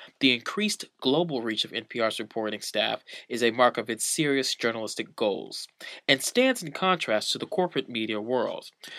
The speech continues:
where budgets are being slashed and bureaus closed down. N P R provides refuge for civilized discourse as the cable news world fractures into constant competition. By most counts, the arrows are generally all in the right direction for N P R,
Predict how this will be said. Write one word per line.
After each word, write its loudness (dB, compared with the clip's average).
where 6
budgets 8
are 2
being 0
slashed 4
and -12
bureaus 4
closed -2
down. 4
N 6
P 0
R 10
provides 4
refuge 2
for -6
civilized 4
discourse -2
as 0
the -6
cable 0
news -4
world -2
fractures 2
into -10
constant -4
competition. 0
By 12
most 2
counts, 4
the 4
arrows 6
are 2
generally 2
all 4
in -8
the -6
right 4
direction 0
for -8
N -10
P -8
R, -8